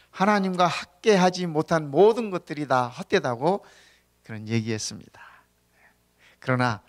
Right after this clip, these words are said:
하나님과 함께하는 그것은 모든 의미가 그 안에 있고, 또 그것은 결코 헛되지 않음을 우리들에게 일러주고 있는 것입니다.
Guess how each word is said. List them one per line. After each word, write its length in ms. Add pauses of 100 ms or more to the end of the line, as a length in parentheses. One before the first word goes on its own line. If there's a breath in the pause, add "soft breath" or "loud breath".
하나님과 480
함께하는 840
그것은 460 (960 soft breath)
모든 520
의미가 380
그 200
안에 200
있고, 220 (460 soft breath)
또 140
그것은 340
결코 320
헛되지 520
않음을 400 (240 loud breath)
우리들에게 440
일러주고 580
있는 200
것입니다. 440